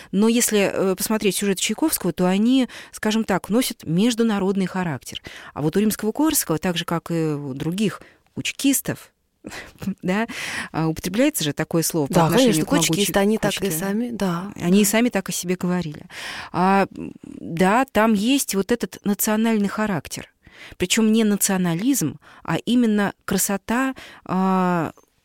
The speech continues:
Speaker 1: вот какого-то, ну,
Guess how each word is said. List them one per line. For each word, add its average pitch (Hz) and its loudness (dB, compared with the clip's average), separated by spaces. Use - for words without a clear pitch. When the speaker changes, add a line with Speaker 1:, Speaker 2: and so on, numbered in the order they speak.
Speaker 1:
вот 202 -6
какого-то, 226 2
ну, 190 0